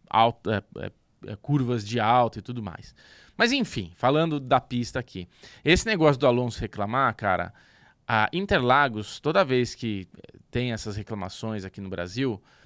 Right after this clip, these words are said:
eu acho muito injusto, porque Interlagos é uma das pistas mais bonitas,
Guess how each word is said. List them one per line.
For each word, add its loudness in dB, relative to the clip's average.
eu -2
acho 2
muito -2
injusto, -4
porque -8
Interlagos 0
é -2
uma -4
das -2
pistas -8
mais 4
bonitas, -2